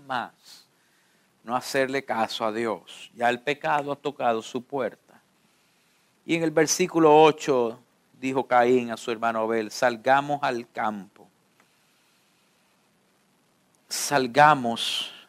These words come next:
al campo". ¿Se da cuenta la premeditación y alevosía que el pecado pone en el corazón de Caín?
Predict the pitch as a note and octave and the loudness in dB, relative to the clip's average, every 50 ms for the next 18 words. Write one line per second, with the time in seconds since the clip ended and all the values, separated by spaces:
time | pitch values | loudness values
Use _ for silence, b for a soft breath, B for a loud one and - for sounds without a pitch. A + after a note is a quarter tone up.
0 | _ _ _ - B2 A#2 A2 - - - G#2 G2+ F#2 F2 E2+ _ _ - - _ | _ _ _ 0 0 0 0 -2 -10 -12 -10 -10 -10 -12 -16 _ _ -20 -20 _
1 | _ _ _ _ _ _ _ _ _ _ _ _ _ _ _ _ _ _ _ _ | _ _ _ _ _ _ _ _ _ _ _ _ _ _ _ _ _ _ _ _
2 | - - - C#3 C#3 D3+ D3 - D#3 D3+ D3+ D3+ D3 D3 - D3+ D3+ D3 C#3+ C#3+ | -12 -6 -2 0 2 0 2 4 4 4 4 2 -2 -8 -10 -10 -8 -8 -8 -6
3 | C3+ B2 A#2+ A2+ A2 A2+ A#2 A#2 _ _ _ _ _ _ _ _ _ _ _ _ | -4 -4 -2 -4 -4 -8 -12 -16 _ _ _ _ _ _ _ _ _ _ _ _
4 | _ _ _ _ - A#2 A2 A2+ A2+ G#2+ A2+ G#2+ - A#2 A2 - - - C3 A#2+ | _ _ _ _ -6 -6 -6 -6 -6 -8 -8 -6 -6 -6 -6 -6 -6 -6 -6 -4
5 | B2+ C3 C#3 C#3+ C#3+ C#3 C3+ A#2+ A2 G#2+ G#2+ A2+ A2 - - - C3 B2+ B2+ B2+ | -4 -4 -4 -6 -8 -10 -10 -10 -8 -8 -8 -8 -8 -10 -10 -10 -8 -8 -8 -8
6 | A#2+ A#2+ A2+ - A2+ A2 - - A2+ G#2+ - G#2+ G#2 A2 A2 A2 A2+ A2+ G#2+ G#2+ | -10 -10 -12 -14 -16 -14 -12 -12 -12 -6 -2 0 0 2 0 0 -4 -6 -8 -10
7 | G#2+ - _ _ _ _ _ _ _ _ _ _ _ _ _ _ _ _ _ _ | -12 -16 _ _ _ _ _ _ _ _ _ _ _ _ _ _ _ _ _ _
8 | _ _ _ _ _ _ _ _ _ _ _ _ _ _ _ _ - A#2+ A#2 A#2 | _ _ _ _ _ _ _ _ _ _ _ _ _ _ _ _ -4 -2 -2 -2
9 | A#2+ A#2 A#2 A#2 A2 G#2 - A2+ A2 G#2+ G#2 - - - A2+ A2 G#2+ G#2 G#2+ - | -2 -4 -4 -6 -8 -6 -4 -2 0 0 -2 -2 -4 -6 -6 -4 -4 -6 -6 -6
10 | - A2 G#2 A2 A#2+ C3+ C#3 | -6 -6 -6 -6 -10 -14 -20